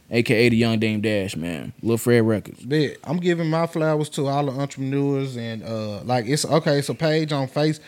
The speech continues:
Speaker 2: Fa-, if you don't have Facebook, you can go to Google and just type in D F W, D F W Black Owned Restaurants on Facebook,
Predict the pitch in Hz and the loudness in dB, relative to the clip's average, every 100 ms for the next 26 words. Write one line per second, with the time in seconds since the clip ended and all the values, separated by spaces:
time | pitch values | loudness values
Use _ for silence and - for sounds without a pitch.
0 | - - 139 139 202 220 202 180 165 175 | -20 -6 0 4 6 6 6 4 4 2
1 | 160 165 156 165 160 147 143 113 156 165 | 2 2 2 0 2 2 2 2 2 4
2 | 160 131 131 131 139 131 135 117 131 139 | 2 2 0 0 -2 0 -2 0 0 0
3 | 131 135 127 127 117 120 160 156 156 147 | 2 0 0 -4 -2 4 6 6 4 4
4 | 135 107 135 135 139 131 117 143 147 160 | 2 0 0 0 -2 -2 0 -2 0 -2
5 | 151 156 147 - 151 151 156 160 | -2 -2 -2 -2 -2 -2 -2 -2